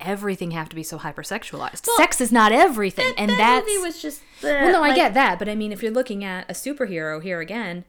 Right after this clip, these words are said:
Speaker 1: the fuck does it matter what she looks like? If she's fighting evil, why does it matter if she's pretty or not pretty
Speaker 2: Yeah.
Speaker 1: or sexy in
Speaker 2: Well,
Speaker 1: any way?
Speaker 2: because
Speaker 1: It
Speaker 2: it's not,
Speaker 1: shouldn't
Speaker 2: because we
Speaker 1: matter.
Speaker 2: wanna, we wanna watch, like, we wanna watch Gal.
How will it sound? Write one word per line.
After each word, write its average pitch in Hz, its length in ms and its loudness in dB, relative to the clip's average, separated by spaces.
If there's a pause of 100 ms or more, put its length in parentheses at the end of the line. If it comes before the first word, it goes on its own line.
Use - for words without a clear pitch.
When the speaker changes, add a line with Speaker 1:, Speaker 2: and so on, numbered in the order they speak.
(440)
Speaker 1:
the 285 80 2
fuck 370 320 -2
does 381 120 -2
it 320 120 -4
matter 349 340 -2
what 214 160 -4
she - 180 -4
looks 180 300 -6
like? - 320 -8 (100)
If 285 120 -2
she's 349 320 -2
fighting 302 400 2
evil, 226 680 -4 (880)
why 226 320 2
does 349 160 0
it 262 100 4
matter 262 360 0
if 208 100 -4
she's 208 240 -6
pretty 220 460 -2
or 214 100 -4
not 202 300 0
pretty 165 400 -8
Speaker 2:
Yeah. 359 100 -2 (240)
Speaker 1:
or 226 100 -4
sexy 240 480 -6
in 220 100 -4
Speaker 2:
Well, - 160 0
Speaker 1:
any 285 120 2
way? 427 120 2
Speaker 2:
because 381 120 -2
Speaker 1:
It - 40 -2
Speaker 2:
it's 403 80 -6
not, 415 120 2
Speaker 1:
shouldn't - 240 -2
Speaker 2:
because 381 160 -2
we - 60 -2
Speaker 1:
matter. 359 240 -2
Speaker 2:
wanna, 320 280 -4
we 294 200 -6
wanna 320 260 -2
watch, - 540 -8
like, 226 140 -6
we 277 100 -8
wanna 311 260 -2
watch 170 380 -8
Gal. 151 320 -8